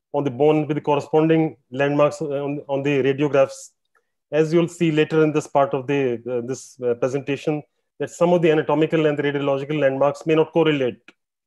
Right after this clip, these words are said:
And similarly, a detailed anatomy is also required for understanding the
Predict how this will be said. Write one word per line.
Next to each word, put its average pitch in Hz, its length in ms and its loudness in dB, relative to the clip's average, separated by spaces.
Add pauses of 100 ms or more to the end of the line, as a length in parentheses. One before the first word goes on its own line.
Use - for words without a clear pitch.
(920)
And 156 240 0 (380)
similarly, 170 480 2
a 160 40 2
detailed 175 420 2
anatomy 151 400 0
is 151 80 -2
also 151 240 0
required 139 340 2
for 151 100 0
understanding 151 520 0
the 147 220 -2